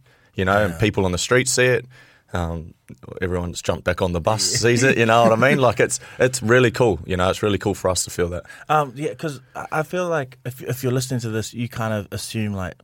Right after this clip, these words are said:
Speaker 2: why wouldn't someone just assume, assume they should win?
Speaker 1: Mm.
Speaker 2: You know, for, for those, like, who, who sort of hear that and I, I may, maybe you, you've already said it by, you know, what he said to you in preseason and that. Like, maybe a different question I can ask is, how do you feel about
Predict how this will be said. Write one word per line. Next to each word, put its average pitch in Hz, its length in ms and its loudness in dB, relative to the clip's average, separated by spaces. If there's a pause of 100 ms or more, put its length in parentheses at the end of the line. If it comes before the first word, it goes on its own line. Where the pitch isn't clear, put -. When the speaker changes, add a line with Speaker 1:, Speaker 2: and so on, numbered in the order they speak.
Speaker 2:
why 95 200 -4
wouldn't 113 320 -4 (100)
someone 87 520 -8
just 92 200 -8
assume, - 320 -10
assume 92 300 -6
they 85 100 -6
should 85 220 -8
win? 87 260 -6
Speaker 1:
Mm. 92 160 -6
Speaker 2:
You 104 60 -2
know, 104 160 0
for, 127 180 -8
for 143 140 -4
those, 151 340 2 (540)
like, 127 320 0
who, 127 220 0
who 120 280 -4
sort 117 240 -2
of 101 100 -4
hear 131 200 2
that 120 260 -2
and 107 240 -6 (580)
I, 147 120 2
I 151 160 2
may, 214 180 2
maybe 196 320 0
you, 131 400 0
you've 131 260 -2
already 123 140 4
said 151 240 -4
it - 140 -6
by, 98 280 -4
you 107 140 -6
know, 98 160 -4
what 107 220 -2
he 101 40 -2
said 107 220 -8
to - 140 -6
you - 20 -2
in 98 80 -8
preseason 110 500 -4
and - 80 -6
that. 92 140 -6
Like, 110 160 -4 (480)
maybe 175 180 2
a 160 40 2
different 170 260 -2
question 135 240 -2
I 131 80 2
can 135 160 -2
ask 123 240 0
is, 113 260 -4
how 160 140 2
do 214 80 -2
you 220 140 0
feel 151 180 0
about 117 300 0